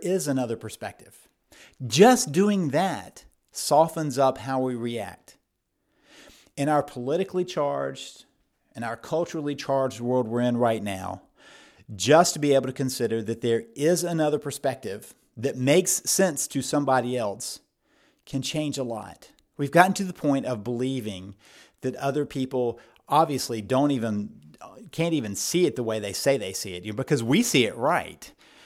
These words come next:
And so we begin to believe that there's one perspective, and that perspective is ours and those who agree with us. And any other viewpoint is flawed and wrong. But understand there are lots of different ways of viewing something.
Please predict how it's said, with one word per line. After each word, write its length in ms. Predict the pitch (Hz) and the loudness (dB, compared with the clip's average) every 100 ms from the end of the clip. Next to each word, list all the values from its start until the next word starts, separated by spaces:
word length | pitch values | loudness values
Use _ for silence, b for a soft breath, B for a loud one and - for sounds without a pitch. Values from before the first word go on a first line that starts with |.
| B _ - | B _ -4
And 180 | 143 131 | -2 2
so 160 | 143 | 2
we 240 | 139 151 147 | 4 0 -2
begin 460 | 127 110 143 190 | -6 -2 -2 2
to 100 | 165 | 0
believe 680 | 110 117 113 135 123 92 95 | 0 -4 -4 -4 -4 -8 -10
that 120 | 117 | -6
there's 220 | 135 127 101 | -2 -2 0
one 220 | 131 143 | 0 0
perspective, 540 | 131 - 110 107 117 | -6 -6 -6 -6 -8
and 120 | 113 | -6
that 160 | 120 113 | -8 -8
perspective 480 | 117 - 110 120 107 | -14 -6 -6 -6 -6
is 160 | 107 - | -8 -6
ours 400 | 120 123 127 120 | -6 -2 -2 -4
and 180 | 117 113 | -6 -4
those 300 | 120 127 123 | -2 -2 -2
who 140 | 117 | -4
agree 300 | 110 113 110 | -4 -2 -4
with 240 | 104 107 - | -2 -6 -8
us. 360 | - - - _ _ _ _ _ - B B | -14 -14 -14 _ _ _ _ _ -20 B B
And 160 | 120 139 | -4 -2
any 260 | 151 160 156 | -2 2 4
other 220 | 139 131 | 4 2
viewpoint 500 | 123 147 135 127 120 | 0 -2 -2 -4 -4
is 180 | 104 - | -8 -6
flawed 520 | - 131 127 131 123 | -2 0 2 2 -2
and 260 | 117 110 | -6 -6
wrong. 400 | 107 104 87 90 - _ _ _ _ _ _ b b b b b | -4 -6 -6 -12 -20 _ _ _ _ _ _ b b b b b
But 100 | - | -4
understand 540 | 160 208 170 - 151 131 | 0 2 0 0 0 2
there 120 | 117 | 0
are 40 | |
lots 380 | 113 117 151 - | 0 2 2 2
of 160 | 156 110 | -4 0
different 360 | 139 139 120 | -2 -2 -6
ways 380 | 120 117 127 110 | -6 -4 -4 -4
of 100 | 117 | -8
viewing 320 | 95 110 104 | -6 -8 -8
something. 460 | 101 104 - - | -10 -12 -14 -20